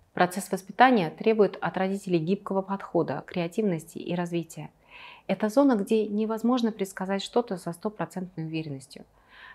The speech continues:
Конечно, как любой родитель, вы пытаетесь удержать контроль над ребёнком, чтобы его уберечь, но по факту вы контролируете не более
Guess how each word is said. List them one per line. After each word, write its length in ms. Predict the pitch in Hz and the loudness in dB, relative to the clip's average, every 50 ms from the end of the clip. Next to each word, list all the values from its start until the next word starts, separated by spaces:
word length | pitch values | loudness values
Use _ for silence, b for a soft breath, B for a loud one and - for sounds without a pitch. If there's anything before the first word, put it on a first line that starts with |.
| B - | B 0
Конечно, 380 | 214 214 254 285 - - 180 | 2 4 4 2 2 0 -4
как 260 | 175 - 180 180 - | -2 -2 -4 -2 -2
любой 180 | 202 196 202 202 | -2 0 0 2
родитель, 520 | 190 190 196 233 285 277 - 185 170 - - - - | 0 0 2 0 0 0 -2 -4 -4 -6 -8 -8 -6
вы 220 | 185 185 185 180 | -6 -6 -6 -6
пытаетесь 640 | 180 - 190 190 - 202 196 190 - 185 180 - - - | -6 -8 -8 -4 -2 -2 -2 0 -2 -4 -4 -6 -10 -8
удержать 380 | - 175 185 185 - 220 220 | -4 -2 0 0 0 0 -2
контроль 400 | 220 - 190 185 - - 220 208 | -4 -4 -6 -4 -2 0 0 0
над 160 | 196 185 180 185 | 0 0 0 -2
ребёнком, 520 | 185 185 196 190 185 170 - 147 151 160 | -2 -2 -2 -4 -4 -6 -8 -10 -8 -8
чтобы 300 | - - - 160 160 170 | -8 -6 -6 -4 -2 -2
его 240 | 165 165 170 175 170 | -4 -4 -6 -6 -6
уберечь, 640 | - - - 170 185 190 180 175 156 - - - B B B B B B B | -6 -6 -4 -2 -2 -2 0 -2 -4 -4 -8 -16 B B B B B B B
но 100 | - 202 | -4 -4
по 120 | 196 - 202 | -4 -4 -8
факту 480 | - - 269 269 269 - 190 175 180 190 _ - | -2 -2 -2 -2 -2 -6 -6 -6 -8 -10 _ -14
вы 160 | 185 175 196 | -8 -8 -8
контролируете 720 | 190 196 190 190 190 202 208 214 208 202 196 196 - 185 | -6 -6 -6 -4 -2 -2 -2 0 0 0 -2 -2 -4 -8
не 100 | 180 185 | -8 -8
более 500 | 190 190 - 226 220 208 190 170 165 - | -6 -2 0 0 2 2 2 0 0 -4